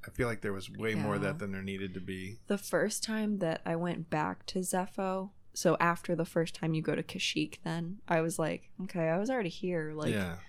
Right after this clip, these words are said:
Speaker 2: I kinda wanna see something
Speaker 1: Different,
Speaker 2: different,
Speaker 1: different.
Speaker 2: but, uh, okay."
Speaker 1: Yeah.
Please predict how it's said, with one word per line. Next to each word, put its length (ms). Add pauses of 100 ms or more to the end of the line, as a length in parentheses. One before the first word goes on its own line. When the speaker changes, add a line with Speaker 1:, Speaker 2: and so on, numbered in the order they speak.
Speaker 2:
I 80
kinda 240
wanna 220
see 200
something 460 (720)
Speaker 1:
Different, 680
Speaker 2:
different, 0
Speaker 1:
different. 480
Speaker 2:
but, 180
uh, 120
okay." 600
Speaker 1:
Yeah. 240